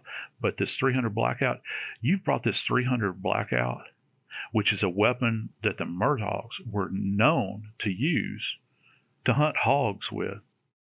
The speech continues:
Wild hogs are some of the most ferocious animals that are out there.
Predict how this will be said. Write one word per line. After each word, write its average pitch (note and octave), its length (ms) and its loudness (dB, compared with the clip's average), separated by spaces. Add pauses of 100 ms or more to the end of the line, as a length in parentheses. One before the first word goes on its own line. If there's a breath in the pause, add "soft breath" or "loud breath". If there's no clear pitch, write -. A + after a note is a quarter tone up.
(160)
Wild A#2 440 4
hogs C3 380 0
are G#2+ 60 -2
some B2+ 180 2
of A#2+ 60 2
the A2 40 2
most G#2 200 2
ferocious A2+ 600 2
animals G#2+ 460 0
that A2 80 0
are G#2 140 0
out B2 260 2
there. G2 240 -6